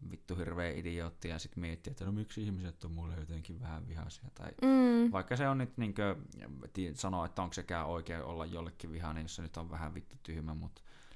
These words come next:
Speaker 2: No
Speaker 1: mm,
Speaker 2: ei
Speaker 1: siis
Speaker 2: ulkopuolisten
Speaker 1: niin.
Speaker 2: ihmisten, jo-, joihin ei oo koskenut, että jos
Speaker 1: Niin.
Speaker 2: joku ihminen on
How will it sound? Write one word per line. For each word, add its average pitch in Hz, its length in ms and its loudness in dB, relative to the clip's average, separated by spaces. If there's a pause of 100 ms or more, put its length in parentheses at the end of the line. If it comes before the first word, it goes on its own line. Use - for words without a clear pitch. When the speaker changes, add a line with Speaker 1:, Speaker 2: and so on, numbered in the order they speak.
(300)
Speaker 2:
No 202 100 10
Speaker 1:
mm, 185 40 12
Speaker 2:
ei 196 140 12
Speaker 1:
siis 202 220 8
Speaker 2:
ulkopuolisten 190 600 12
Speaker 1:
niin. 180 100 10
Speaker 2:
ihmisten, 180 360 6
jo-, 180 280 6
joihin 196 460 6
ei 185 80 10
oo 185 80 4
koskenut, 185 420 6
että - 200 2
jos 185 240 6
Speaker 1:
Niin. 196 80 4
Speaker 2:
joku 202 300 8
ihminen 196 480 8
on 185 140 6